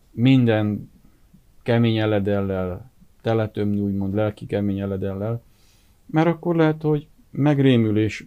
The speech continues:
megijed, és emiatt tönkre megy egy házasság. Meg kell találni azt a, azt az egyensúlyt, ami a másikat felemeli arra a szintre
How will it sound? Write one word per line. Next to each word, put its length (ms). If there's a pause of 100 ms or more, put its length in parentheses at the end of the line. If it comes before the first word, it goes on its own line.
(120)
megijed, 520
és 420
emiatt 440
tönkre 340
megy 180
egy 160 (120)
házasság. 640 (540)
Meg 220
kell 140
találni 420
azt 280
a, 460
azt 300
az 380
egyensúlyt, 880 (1040)
ami 600 (200)
a 120
másikat 800
felemeli 840 (720)
arra 380
a 60
szintre 880